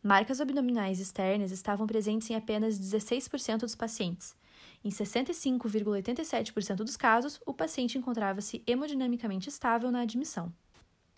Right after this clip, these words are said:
Assim, é possível inferir que a epidemiologia do paciente acometido por lesão intestinal de etiologia contusa, no centro de trauma em que o presente estudo foi realizado, em Curitiba, no Paraná,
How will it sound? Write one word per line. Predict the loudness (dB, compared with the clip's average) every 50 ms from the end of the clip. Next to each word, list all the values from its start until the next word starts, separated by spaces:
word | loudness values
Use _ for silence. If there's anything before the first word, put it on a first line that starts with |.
| -20 -20 -20 _ 0
Assim, | 2 2 2 2 2 2 2 2 2 0 0
é | -2 0
possível | 2 0 0 2 2 0 2 2
inferir | 2 0 2 2 2 2 4 2 0 -2
que | -4 -2 0 0
a |
epidemiologia | 0 0 0 0 2 2 4 6 6 6 4 4 2 0 -2 -2 -2
do | -4 -6
paciente | -6 -6 -6 -2 -2 0 0 -2 -2
acometido | -2 -2 -2 -2 -2 -2 -2 -2 -2 -2
por | -2 -2 0
lesão | 0 0 0 0 0 0
intestinal | 0 -2 -2 -4 -2 -2 0 0 2 2 0
de | 0 -2
etiologia | -2 -2 0 0 2 2 2 0 0 0
contusa, | 0 -2 -2 -2 -2 -2 0 0 2 2 0 -2 -6 -8 -16 -20 -20 -20 -12 -6
no | -4 -4
centro | -2 -2 -2 -4 -4 -6
de | -8 -4
trauma | 0 2 2 2 2
em | 0
que | 0 -2
o | -4
presente | -4 -2 -2 -2 -2 -2
estudo | -2 -2 -2 -2 -2 -2
foi | -4 -4 -2
realizado, | -2 -2 -2 -2 -2 0 0 2 2 2 2 0
em | -2 -2
Curitiba, | -2 -2 -4 -2 -2 -2 -2 -2 0 0
no | 0 0
Paraná, | -2 -2 -4 -2 0 0 0 0 0